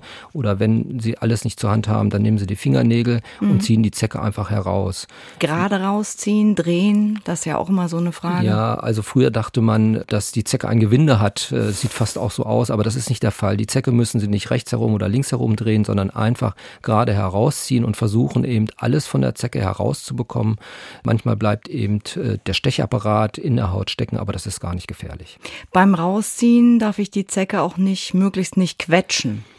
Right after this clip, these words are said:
Speaker 1: Ja, das ist eben ganz wichtig. Also wenn Sie die Zecke quetschen, äh, dann kann es gut möglich sein, dass die Zecke im Endeffekt das, was sie in sich trägt,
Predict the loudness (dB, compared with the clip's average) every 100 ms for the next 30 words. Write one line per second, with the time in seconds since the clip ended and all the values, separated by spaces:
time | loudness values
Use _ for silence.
0 | -20 -20 _ -6 -4 -4 -6 _ -2 0
1 | -2 -2 0 2 0 0 -2 -4 -2 -2
2 | -2 -2 0 2 2 2 0 0 -2 -2
3 | -2 -4 -2 0 0 0 -2 0 -2 2
4 | 0 0 -4 -2 -2 -2 -4 0 2 0
5 | -2 -10 -4 -4 -2 -4 -2 0 0 0
6 | 0 -2 -4 -2 -2 0 -2 -2 -2 2
7 | 2 2 -4 -4 0 2 0 -6